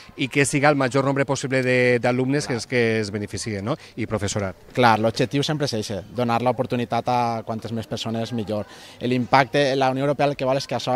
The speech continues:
Speaker 2: impacte en el major nombre de persones, i no sols ja dins del col·le, sinó ja fora.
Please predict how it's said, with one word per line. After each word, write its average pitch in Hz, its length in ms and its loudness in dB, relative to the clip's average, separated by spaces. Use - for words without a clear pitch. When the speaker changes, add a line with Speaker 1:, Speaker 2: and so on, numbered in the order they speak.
Speaker 2:
impacte 127 540 -2
en 131 80 2
el 131 120 0
major 123 380 0
nombre 127 340 2
de 123 100 0
persones, 127 540 -2
i 139 60 -4
no 147 100 -2
sols 175 280 0
ja 165 100 2
dins 151 160 -4
del 131 220 -4
col·le, 113 280 0
sinó 117 260 -4
ja 135 140 2
fora. 104 480 2